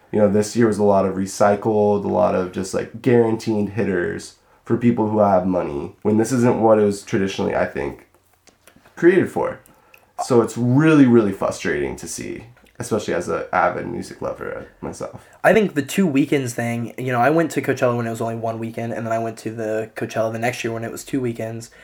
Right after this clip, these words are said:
Speaker 2: and you could definitely see a downgrade in quality of bands showing up because they have to go, you know, the, it's a party. Don't get me
Speaker 1: Mm-hmm.
Speaker 2: wrong, and that's why I think a lot of people do go there year after year after year because they're just like, "Fuck it.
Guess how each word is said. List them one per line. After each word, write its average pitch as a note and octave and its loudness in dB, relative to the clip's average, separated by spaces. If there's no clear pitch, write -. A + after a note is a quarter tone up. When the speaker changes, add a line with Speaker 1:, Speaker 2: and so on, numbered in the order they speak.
Speaker 2:
and C#3+ -2
you D3 -4
could E3+ 0
definitely F3 4
see D3+ 0
a B2 4
downgrade A#2+ 0
in A#2 -6
quality A2+ 0
of A2 0
bands A2+ -4
showing G#2+ -4
up F2+ -8
because A2+ -10
they A2+ -6
have A2+ -4
to - -16
go, A2+ -4
you D3+ -6
know, A2 -6
the, A#2+ -6
it's E3 -2
a D#3 4
party. A2+ 0
Don't D3 4
get C3 -2
me B2 -2
Speaker 1:
Mm-hmm. A#2+ -2
Speaker 2:
wrong, A#2 -2
and A#2+ -4
that's - 0
why D3 6
I C#3 6
think C3+ -2
a A#2+ -6
lot A#2+ 2
of - -6
people A#2+ -6
do A2+ -6
go A#2 -4
there A#2+ -2
year A#2 -4
after A#2+ 0
year A#2 -2
after A#2 -4
year A#2 -4
because A#2+ -8
they're A2 -8
just A2+ -12
like, G#2+ -4
"Fuck - 0
it. A#2 -6